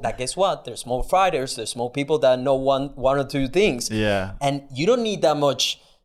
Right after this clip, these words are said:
Speaker 1: <laughs> like, extra knowledge. If you know how to throw a one, two,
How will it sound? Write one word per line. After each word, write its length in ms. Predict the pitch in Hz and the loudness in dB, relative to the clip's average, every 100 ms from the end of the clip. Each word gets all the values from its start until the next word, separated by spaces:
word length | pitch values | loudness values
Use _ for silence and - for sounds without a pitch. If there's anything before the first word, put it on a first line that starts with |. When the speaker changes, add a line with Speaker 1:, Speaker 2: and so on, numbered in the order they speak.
| - | -2
Speaker 1:
<laughs> 400 | 151 202 170 160 | 0 2 -2 -2
like, 380 | 156 131 - - | 2 2 2 -4
extra 420 | 160 156 - 147 131 | -4 0 0 2 2
knowledge. 480 | 147 180 120 - - | 2 0 0 -6 -8
If 140 | 127 | -2
you 60 | 208 | 2
know 180 | 208 | 4
how 60 | 160 | 2
to 80 | 139 | 0
throw 300 | - 160 143 | 0 4 4
a 40 | |
one, 320 | 120 151 135 123 | 4 2 0 -2
two, 400 | 180 196 131 | 4 4 4